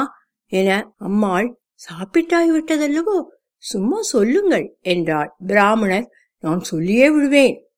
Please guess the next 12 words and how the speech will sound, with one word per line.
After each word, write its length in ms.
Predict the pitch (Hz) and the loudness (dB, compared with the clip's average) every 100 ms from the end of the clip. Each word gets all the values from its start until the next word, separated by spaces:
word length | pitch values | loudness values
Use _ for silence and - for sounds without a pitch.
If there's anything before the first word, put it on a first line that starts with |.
| _ _ | _ _
என்று 280 | 190 220 | -2 2
மறுபடியும் 640 | 214 180 285 370 262 220 262 | 4 4 2 2 2 0 0
பயமுறுத்தினார். 760 | 175 202 185 - 160 160 160 - _ | 0 0 -2 -6 -6 -4 -6 -8 _
அம்மாள், 580 | - 208 247 233 190 254 _ | -4 0 2 2 -2 -6 _
"சொல்லுங்கள்" 840 | - - 339 440 480 330 165 - | -14 -2 4 4 4 2 -2 -6
என்று 260 | - 190 175 | -4 -4 -2
கேட்க, 560 | 170 160 160 185 - - - _ | 2 2 2 -4 -6 -12 -20 _
"நேற்றைக்கா 1000 | 175 208 233 262 - 202 190 220 220 185 | 0 0 0 -4 -2 0 2 2 -2 -4
இந்த 180 | 175 175 | -2 0
இடது 360 | 170 208 269 | 2 0 -2
கை 160 | 277 247 233 | 0 0 0
இருக்கிறதல்லவோ, 840 | 226 214 220 208 202 208 208 214 | -2 -4 -4 -2 -2 0 0 -2